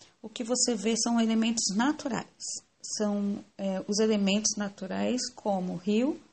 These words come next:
mata. Isso vai resultar da ação da própria natureza. Então, a gente tem duas, duas ações. Ações do homem, paisagens culturais, elementos, as casas e tal, tudo aquilo que o homem modificou. E aquilo que tem na natureza, ok?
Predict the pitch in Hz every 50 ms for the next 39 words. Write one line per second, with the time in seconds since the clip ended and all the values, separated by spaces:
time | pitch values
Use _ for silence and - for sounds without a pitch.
0 | _ _ _ - - 180 185 196 202 214 214 - - - 196 196 - - - _
1 | _ _ _ - 247 233 - 254 262 262 247 254 247 214 233 226 233 - - 233
2 | 226 233 226 226 226 226 226 - - 214 214 214 220 220 - - 247 277 269 -
3 | 277 269 247 247 247 - - 226 202 180 - - - - - 214 - - 214 208
4 | 220 214 - - 233 226 - - 277 277 269 269 262 247 - - - 220 277 285
5 | 254 262 247 247 - - - - - - - - - - - 208 196 - - 202
6 | 190 190 170 175 185 185 185 185 180 180 185 190 220 302 - - - _ _ -
7 | 196 214 208 - 196 190 - 175 - - - - _ _ - 175 180 185 196 208
8 | 202 196 185 180 175 165 165 165 175 190 190 180 - - - - - - - -
9 | - - - 170 175 175 175 - 98 95 - - - 196 - - 95 - - -
10 | 190 190 185 185 190 185 180 180 180 - - - - - - - - - - -
11 | - _ _ _ - - - - - - - - - - _ _ _ _ 269 277
12 | 285 277 277 - - 262 262 262 - - 320 311 - 269 247 226 233 240 240 247
13 | - - - 320 269 220 - - - - - - - _ _ _ _ _ _ -
14 | - - -